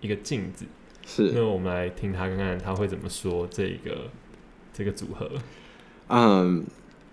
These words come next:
Speaker 2: 我，首-，首先，我，我，我觉得这个游戏非常好玩。然后刚刚其实聊了一阵子之后，我突然想到，我好像在美国的时候就已经有看过这个游戏，但是，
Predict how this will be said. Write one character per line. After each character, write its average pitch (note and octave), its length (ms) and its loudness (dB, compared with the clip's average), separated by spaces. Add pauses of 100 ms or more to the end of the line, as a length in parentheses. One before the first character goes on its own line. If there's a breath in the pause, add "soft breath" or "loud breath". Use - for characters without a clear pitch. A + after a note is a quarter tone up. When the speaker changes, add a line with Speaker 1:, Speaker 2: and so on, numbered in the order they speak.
(140)
Speaker 2:
我， A#2+ 300 8
首-， A#2+ 300 6
首 A2+ 200 10
先， D#3 360 8
我， A#2+ 120 8
我， A2 220 8
我 G#2+ 180 8
觉 A2+ 140 8
得 A#2+ 60 8
这 D3 120 6
个 B2+ 80 10
游 G2+ 160 8
戏 A2 160 4
非 G#2 140 4
常 F2+ 180 6
好 F#2 160 0
玩。 A#1+ 160 2
然 F#2+ 140 4
后 A#2 320 8
刚 C#3 180 6
刚 D#3+ 180 8
其 E3+ 140 2
实 G#2 140 6
聊 F#2+ 200 6
了 F#2+ 60 6
一 F#2+ 60 6
阵 G#2+ 180 4
子 F#2 140 4
之 F#2+ 160 -2
后， G2 140 2
我 F2+ 160 4
突 - 180 4
然 F#2+ 160 6
想 D2+ 260 0
到， G2 140 4
我 G2 100 6
好 G2 160 2
像 A2 160 4
在 A#2+ 100 2
美 F2+ 200 4
国 E2 180 -2
的 E2+ 80 0
时 - 140 -4
候 F#2 120 4
就 G2 260 6
已 F2+ 80 2
经 G2+ 260 2
有 A#2 100 0
看 G2+ 220 2
过 G2 160 4
这 - 100 0
个 D#2+ 100 2
游 C#2+ 220 -2
戏， - 300 -6
但 G2+ 160 4
是， F#2+ 320 4